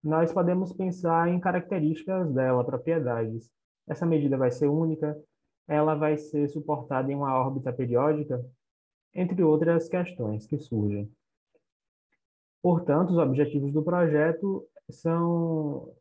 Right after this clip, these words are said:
é estudar as hipóteses que devem ser colocadas sobre o potencial e sobre a dinâmica, para encontrar essas e outras informações a respeito da medida maximizante de forma satisfatória.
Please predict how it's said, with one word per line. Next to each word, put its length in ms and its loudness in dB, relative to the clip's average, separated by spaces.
é 180 0
estudar 500 -2
as 160 -2
hipóteses 640 0
que 120 -4
devem 240 0
ser 140 -6
colocadas 520 -2
sobre 180 -8
o 60 -8
potencial 500 0
e 40 0
sobre 260 0
a 60 2
dinâmica, 580 -2
para 160 2
encontrar 340 2
essas 460 2
e 120 4
outras 260 0
informações 880 -4
a 80 -2
respeito 500 0
da 120 0
medida 520 0
maximizante 920 -2
de 80 0
forma 500 -2
satisfatória. 880 -2